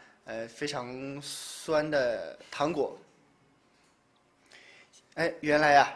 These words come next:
这就是我们要讲的处女座的女生。处女座的女生，你看，都是非常文静的那一种类型。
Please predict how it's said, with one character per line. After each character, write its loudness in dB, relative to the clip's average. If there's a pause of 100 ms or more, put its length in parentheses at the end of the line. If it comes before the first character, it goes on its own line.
这 2
就 0
是 -2
我 2
们 0
要 8
讲 0
的 -2
处 -2
女 0
座 -2
的 0
女 -8
生。 -10 (1120)
处 -4
女 2
座 0
的 6
女 -2
生， -6 (200)
你 -10
看， 0 (200)
都 -4
是 -4
非 -2
常 -2
文 -6
静 -8
的 -4
那 -6
一 -6
种 -10
类 -8
型。 -14